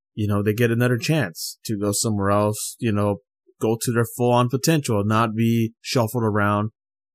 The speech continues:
You know, that was the problem with the main roster.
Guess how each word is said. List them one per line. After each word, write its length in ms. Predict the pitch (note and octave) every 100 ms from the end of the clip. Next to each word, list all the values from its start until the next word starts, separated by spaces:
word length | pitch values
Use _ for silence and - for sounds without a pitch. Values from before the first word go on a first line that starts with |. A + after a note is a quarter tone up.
| _
You 140 | A2+ G#2+
know, 180 | G#2
that 180 | G#2+ C3
was 120 | E3 D3
the 80 |
problem 480 | A#2+ A#2 A2+ A2+ A2+ - B2 _
with 180 | - A2+
the 100 | A2+
main 220 | G2+ G2+
roster. 560 | G#2+ C#3+ C3+ - F#2 E2+